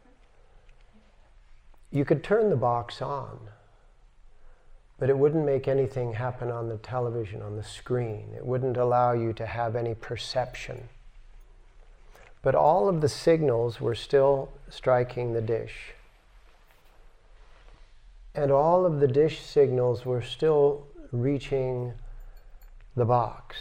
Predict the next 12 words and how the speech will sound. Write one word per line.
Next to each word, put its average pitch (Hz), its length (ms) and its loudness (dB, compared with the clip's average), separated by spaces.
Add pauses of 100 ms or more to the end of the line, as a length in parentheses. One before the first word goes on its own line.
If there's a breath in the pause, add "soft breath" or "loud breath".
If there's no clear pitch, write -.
(440)
because 120 320 0
the 123 80 0
cables 147 640 2
were 123 160 0
all 120 220 2
still 120 400 -2
there. - 400 -4 (2750)
But 135 240 0
something 165 640 4
in 131 160 2
the 127 80 0
box 127 540 -2